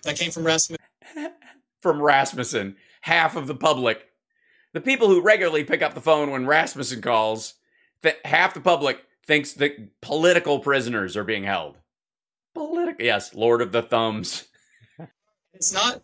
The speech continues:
Speaker 1: it's not partisan. Forty-five percent of Democrats agree with that.
Speaker 2: No, they do not. They certainly do not. Forty-five percent of Democrats do not <laughs> think that the people who attacked the Capitol on January sixth are political prisoners.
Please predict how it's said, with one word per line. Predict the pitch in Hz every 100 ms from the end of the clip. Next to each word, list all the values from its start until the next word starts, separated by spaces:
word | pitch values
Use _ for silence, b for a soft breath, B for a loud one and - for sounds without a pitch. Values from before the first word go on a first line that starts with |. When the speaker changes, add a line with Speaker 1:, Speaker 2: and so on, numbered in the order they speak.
| _
Speaker 1:
it's | - 180
not | 214 226
partisan. | 196 214 175 - 120 _ _ _ -
Forty-five | 190 202 202 190 190
percent | 180 - 185 - _ _ -
of | 156 151
Democrats | 185 185 - 175 170 - - _
agree | - 165 240
with | 202
that. | 135 110 - - - -
Speaker 2:
No, | 233 214
they | 202 175
do | 156
not. | 151 120 101 - - _ _ _
They | - 202
certainly | 196 214 202 175 170
do | 160
not. | 139 - _
Forty-five | 202 226 220 226 185 185
percent | 185 185 170
of | 131
Democrats | 175 170 165 156 135 127 - b b b
do | -
not | - 269 -
<laughs> |
think | - 214 170 147 - _ B B B B
that | 165 160 - _ -
the | 160
people | - 185 196 202 190
who | 170 165 147
attacked | 147 143 156 160 160
the | 160
Capitol | 160 147 147 147
on | 143
January | 131 143 143 139 131
sixth | 131 135 - -
are | 139
political | 135 139 139 139 143 123
prisoners. | 135 131 113 104 82 - -